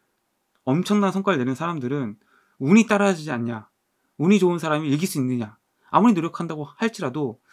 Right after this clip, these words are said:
운 좋은 사람이 이길 수는 없지 않냐? 그래서 우리가 항상 행운, 운 이런 거 많이 생각하잖아요.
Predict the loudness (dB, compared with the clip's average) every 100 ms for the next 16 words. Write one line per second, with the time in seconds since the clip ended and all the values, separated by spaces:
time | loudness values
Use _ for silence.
0 | -6 0 2 2 0 -2 -2 -4 -6 -8
1 | -6 -6 -4 -6 -8 -10 -6 -6 -6 -8
2 | _ _ -6 -4 -2 0 0 0 -4 -2
3 | -2 -4 -4 -6 -6 -10 -8 -6 -4 -6
4 | -10